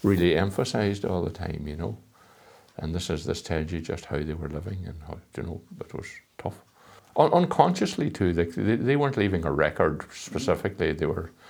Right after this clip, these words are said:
this was their day-to-day conversation. Postcards were the email of the, or the texts of the early, early twentieth century, and that's what we're picking up now.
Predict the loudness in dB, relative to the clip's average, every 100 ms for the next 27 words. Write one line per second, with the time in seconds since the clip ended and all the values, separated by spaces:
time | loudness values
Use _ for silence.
0 | -4 -4 -2 0 0 2 0 0 -2 0
1 | 0 -4 -4 -6 -6 -4 -6 -4 -6 -6
2 | -18 -20 -2 -2 -2 -2 -2 -2 -2 -4
3 | -4 -4 -2 -2 -2 -2 -4 -6 -4 -6
4 | -6 -6 -6 -8 -6 -4 -4 -4 -4 -4
5 | -6 -12 -10 -14 -14 -20 -20 -18 -4 -2
6 | 0 0 0 -2 -6 -4 0 0 -2 -6
7 | -4 -2 -2 -6 -6 -4 -4 -6 -6 -6
8 | -6 -10 -8 -8 -10 -8 -10 -8 -12 -8
9 | -8 -8 -12 -20 -20 -20 -20 _ -2 0
10 | 0 -2 -2 -6 -4